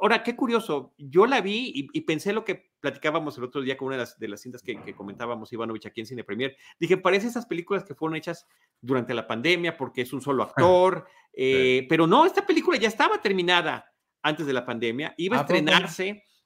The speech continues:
Speaker 1: eh, a principios del, o a med-, a finales del dos mil veinte, o sea, ya estaba programada, pero, pues,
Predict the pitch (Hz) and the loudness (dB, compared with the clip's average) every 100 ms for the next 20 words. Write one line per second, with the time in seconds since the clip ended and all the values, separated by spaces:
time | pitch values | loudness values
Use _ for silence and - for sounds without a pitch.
0 | - 139 139 139 143 135 131 180 190 160 | -4 0 2 0 -2 -4 -4 -2 0 0
1 | 143 127 113 104 92 120 117 127 123 120 | -2 -2 -6 -8 -8 -6 -2 -2 -2 -6
2 | 135 180 202 160 120 110 131 147 143 123 | -2 -2 -2 -4 -8 -8 -8 -2 -2 -2
3 | 143 113 143 - 147 147 - 123 107 107 | -8 -4 -6 -2 -2 -2 -6 -6 -6 -4
4 | 123 123 151 120 107 101 | -2 -2 -4 -8 -10 -14